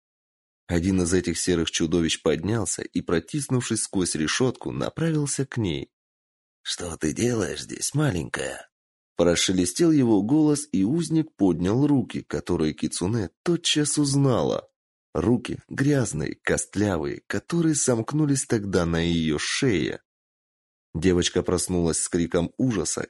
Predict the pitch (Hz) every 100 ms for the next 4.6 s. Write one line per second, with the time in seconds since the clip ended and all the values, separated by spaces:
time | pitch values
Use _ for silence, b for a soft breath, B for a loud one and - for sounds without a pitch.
0 | - 82 87 165 156 147 123 - 123 117
1 | 104 95 92 90 90 85 - 82 78 69
2 | - - 120 82 62 65 71 60 - 160
3 | 156 101 92 90 85 80 - 76 - 80
4 | 76 - 71 - 80 113